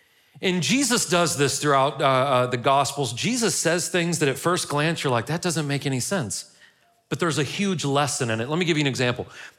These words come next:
Jesus says in the Gospel of Matthew, "If you wanna be first, you have to choose to be last." That's odd, right?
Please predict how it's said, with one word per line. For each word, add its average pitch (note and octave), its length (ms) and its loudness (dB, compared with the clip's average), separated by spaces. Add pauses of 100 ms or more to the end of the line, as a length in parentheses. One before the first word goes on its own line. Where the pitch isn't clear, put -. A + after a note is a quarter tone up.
Jesus G3 340 0
says G#3+ 220 2
in - 60 -2
the F3+ 80 2
Gospel D#3 420 2
of C3 80 -2
Matthew, C3 420 0
"If C3+ 160 -8
you D3 80 -4
wanna D#3+ 200 0
be D3+ 140 -2
first, C#3+ 420 -2
you C3+ 60 0
have A#2 80 -2
to B2+ 60 -8
choose C3+ 320 -4
to - 80 -10
be A2 120 -4
last." F#2 480 -4 (1000)
That's - 360 -8
odd, G2 340 -6 (200)
right? B2 280 -6